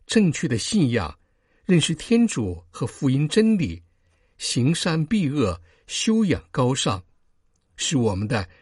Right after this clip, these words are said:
人生岁月充满天主的祝福。智慧篇第五章第七节向我们指明，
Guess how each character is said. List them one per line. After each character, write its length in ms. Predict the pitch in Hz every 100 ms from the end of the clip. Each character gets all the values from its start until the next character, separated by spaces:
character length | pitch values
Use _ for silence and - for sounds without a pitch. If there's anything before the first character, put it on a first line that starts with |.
| -
人 240 | 110 123
生 240 | 139 208
岁 220 | 208 - 143
月 320 | 120 98 - _ _ _
充 300 | - 220 226
满 240 | 170 85 -
天 340 | - - 190 196
主 160 | -
的 100 | 87
祝 200 | 92 175
福。 480 | 90 - 101 90 98 - _ _ _ _ _ _ _ _ _
智 180 | - -
慧 160 | 185 160
篇 400 | - 180 175 170
第 160 | - 220
五 180 | 92
章 280 | 92 139 131
第 140 | 139 147
七 240 | - 110
节 360 | 101 98 101 - _ _
向 240 | - 151
我 60 | 110
们 160 | 120
指 240 | 143 120 87
明， 340 | 92 92 101